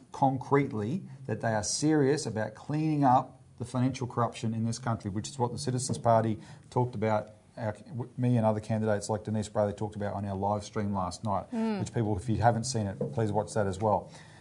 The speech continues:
Speaker 1: La-, this is an example, a chance for Labor to show that. So we've played a role in this. Watch this space and let's see come, what comes out of that meeting on Monday.
Speaker 2: Yes,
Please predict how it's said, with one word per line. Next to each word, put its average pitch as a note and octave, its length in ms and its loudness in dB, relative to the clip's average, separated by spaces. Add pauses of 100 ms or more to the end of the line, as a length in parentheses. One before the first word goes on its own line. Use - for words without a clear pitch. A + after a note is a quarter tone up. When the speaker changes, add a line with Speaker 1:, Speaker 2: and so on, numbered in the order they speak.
(200)
Speaker 1:
La-, C3+ 180 8
this C#3+ 200 2
is C#3 80 2
an C3 100 4
example, A#2+ 440 4
a - 20 -6
chance B2 320 0
for - 120 -4
Labor G#2+ 260 0
to F#2+ 40 -4
show G2 320 -2
that. E2+ 300 -6
So A2 380 0 (280)
we've B2 240 0
played B2+ 220 10
a A2+ 40 4
role C#3+ 300 10
in D#3+ 60 2
this. D#3+ 240 0 (280)
Watch A2 260 2
this B2+ 140 -2
space A2 340 2
and A2+ 80 -4
let's A2 120 -6
see A2 140 -4
come, A#2 220 -4 (100)
what A2 140 -6
comes G#2 240 -4
out G2+ 80 -2
of F#2+ 60 -4
that G2 120 -2
meeting F#2+ 260 -4
on F#2 140 -4
Monday. F2+ 320 -4 (580)
Speaker 2:
Yes, - 600 6